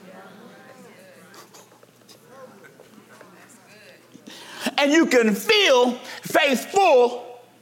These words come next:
and have no faith. You cannot base your relationship with the Lord on feelings. Because the world will tell you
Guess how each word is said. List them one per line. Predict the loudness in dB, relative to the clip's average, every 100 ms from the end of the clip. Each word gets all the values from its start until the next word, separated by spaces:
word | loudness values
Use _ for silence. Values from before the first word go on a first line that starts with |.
| _ _ _ -2
and | 0
have | 0 0
no | -2 -2
faith. | -2 -4 -8 -20 _ _ -20 -20 -20 -20 -20 -20 -20 -20 -20 -20 _ _ _ -20 -20 -20 -20 -20 -8 0
You | 0
cannot | 0 0 2 2 2 0 -2 -10 -14 -20 -20 _ -4
base | -2 0 0 0
your | 2
relationship | 4 4 4 2 0 0 0 0 -2 -8 -20 -20 -8 0
with | 0 2
the | 0
Lord | 2 2 0 0 -4 -12 -20 _ _ _ _ -20 -20 -20 _ _ -4
on | 0 0 -4 -10 -20
feelings. | -20 -8 -4 -2 -4 -10 -16 -16 -16 -18 -20 -20 -20 -20 -20 -20 -20 -20 -20 -20 -20 -20 _ _ -20 -20 -18 -16 -18 -20 -20 _ _ _ -20 -20 -20 _ -20 -10 -4
Because | -2 0
the | 0
world | 0 0 0
will | 0
tell | -2 -6
you | -6 -10